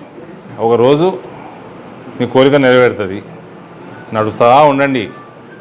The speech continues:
ఇట్లనే డిస్కస్ చేస్తారు టీఆర్ఎస్ మాజీ ఎమ్మెల్యే తోటి, మన జిల్లా మాజీ ఎమ్మెల్యే తోటి. "క్యా హై భాయ్, మేడం కుచ్ కర్రే కతే" అని ఒక టాపిక్ ఎత్తిర్రు.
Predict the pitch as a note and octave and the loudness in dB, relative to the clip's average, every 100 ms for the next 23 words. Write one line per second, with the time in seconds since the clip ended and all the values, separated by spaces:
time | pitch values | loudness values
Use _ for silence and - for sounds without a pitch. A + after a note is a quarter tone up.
0 | - - - - - - - - B2 C#3 | -20 -20 -20 -20 -20 -20 -20 -12 -4 0
1 | D#3 C#3 B2+ - D#3+ D3 D3 D3+ A#2+ B2 | 0 0 -4 -2 0 0 2 0 0 0
2 | C#3+ D3 B2+ B2+ B2 C3+ C#3 B2+ C3 B2+ | 0 0 -2 -2 -2 0 -2 -2 -4 -4
3 | B2 A2 A2+ A2+ A#2 C3 C3 A#2+ A#2+ B2+ | -6 -4 -4 -4 -4 -2 0 0 -2 -2
4 | A#2+ A#2 A2+ G#2+ F#2 - - - - - | -4 -4 -6 -6 -10 -14 -20 -20 -20 -20
5 | - - - - C3 C#3 D3+ D#3 E3+ E3+ | -20 -20 -20 -4 0 2 2 2 0 -2
6 | D#3+ C3+ C3+ D3+ D#3 C#3 D3+ - C3+ B2+ | -4 -4 -4 -2 -4 -8 -12 -8 -6 -4
7 | C#3 C#3 C3 C#3 D3+ C#3 B2+ A#2+ A#2+ B2 | -4 -6 -2 -2 -2 -2 0 -2 -2 -6
8 | A2+ G#2+ E2+ | -8 -8 -10